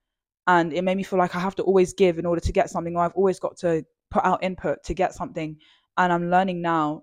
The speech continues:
that that's not the way some people live. Some people will happily call up their dad and be like, "Oh, can I have such, such, and such?" And they're gonna give it to them. I couldn't do that. Like, I could ask him for something,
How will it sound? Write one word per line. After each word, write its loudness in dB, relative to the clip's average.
that 2
that's 0
not 4
the 2
way 6
some -4
people -4
live. 0
Some -4
people 0
will 6
happily 2
call 2
up 2
their 4
dad 2
and -4
be 0
like, 4
"Oh, 6
can -4
I 0
have 0
such, 2
such, -2
and -10
such?" 2
And -6
they're -2
gonna -4
give 0
it -6
to -8
them. -4
I -4
couldn't 2
do 2
that. -2
Like, 4
I 6
could 2
ask 4
him -6
for -12
something, -8